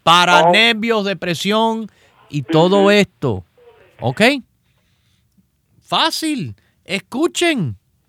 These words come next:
Speaker 1: No hay que tomar esto y esto y esto y esto y esto. Hay lo que está ahí completico, le va a ayudar para, pero para muchísimo.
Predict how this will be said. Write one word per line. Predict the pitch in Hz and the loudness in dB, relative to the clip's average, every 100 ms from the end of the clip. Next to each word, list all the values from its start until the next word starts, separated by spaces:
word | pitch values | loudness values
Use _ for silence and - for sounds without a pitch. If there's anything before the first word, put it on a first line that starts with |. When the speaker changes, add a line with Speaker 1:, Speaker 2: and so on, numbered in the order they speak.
| _ _ _ _ _ _ _ - | _ _ _ _ _ _ _ -8
Speaker 1:
No | 139 233 | -4 -2
hay | 285 | -2
que | 302 | -4
tomar | 240 247 285 269 | -6 -4 -2 -4
esto | 208 247 - - | -6 -8 -12 -20
y | 95 | -14
esto | 139 165 - 90 | -12 -12 -16 -16
y | 104 | -10
esto | 160 127 - 101 | -10 -10 -16 -14
y | 131 | -12
esto | 165 - 113 | -12 -14 -14
y | 185 | -14
esto. | - - - - - | -14 -20 -20 -20 -8
Hay | 175 240 - | -8 -8 -12
lo | 139 135 | -16 -14
que | |
está | 127 - 196 | -14 -10 -10
ahí | 208 220 - _ _ _ | -10 -12 -16 _ _ _
completico, | - 151 143 147 254 247 143 113 _ | -12 -12 -10 -10 -10 -12 -14 -16 _
le | 113 | -12
va | 120 | -10
a | 170 | -10
ayudar | 190 202 214 | -8 -10 -10
para, | 185 160 156 160 - | -16 -16 -14 -14 -12
pero | 170 165 | -12 -12
para | 160 165 | -8 -4
muchísimo. | 170 165 - 294 - - - - | -4 -6 -8 -10 -10 -14 -16 -20